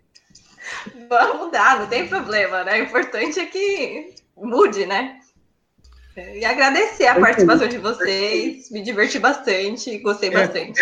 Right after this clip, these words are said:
Speaker 2: como o Ebenezer conhece os Estados Unidos, lá é assim: quando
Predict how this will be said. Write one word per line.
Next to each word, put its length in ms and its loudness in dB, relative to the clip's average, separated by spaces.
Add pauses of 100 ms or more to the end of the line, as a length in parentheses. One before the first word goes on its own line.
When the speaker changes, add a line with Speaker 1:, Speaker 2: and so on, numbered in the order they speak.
(240)
Speaker 2:
como 300 4
o 80 8
Ebenezer 580 4 (160)
conhece 400 0
os 100 -4
Estados 280 0
Unidos, 320 0
lá 220 2
é 20 2
assim: 320 0
quando 160 2